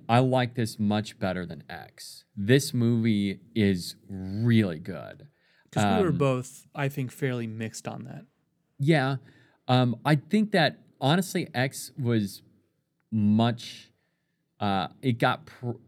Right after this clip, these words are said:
Speaker 1: I'm not gonna say undeserving praise, but it got much higher praise than what I would have given it.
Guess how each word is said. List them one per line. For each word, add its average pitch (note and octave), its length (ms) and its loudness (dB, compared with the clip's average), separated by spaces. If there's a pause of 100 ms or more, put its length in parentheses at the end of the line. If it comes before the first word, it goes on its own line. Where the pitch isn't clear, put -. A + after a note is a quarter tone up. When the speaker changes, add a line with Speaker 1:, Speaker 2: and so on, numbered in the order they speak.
(1400)
Speaker 1:
I'm A#3+ 120 -2
not D4 80 -2
gonna G3+ 180 2
say C#3+ 340 0
undeserving A#2+ 800 2
praise, E3+ 600 -4
but B2 180 2
it A2+ 60 2
got B2 260 -2
much A#2 240 2
higher A#2+ 400 -2
praise G2 380 -4
than F#2 160 -4
what F2 120 -2
I F2 140 -2
would D#2+ 160 -8
have - 160 -14
given A1+ 260 -14
it. G1+ 220 -18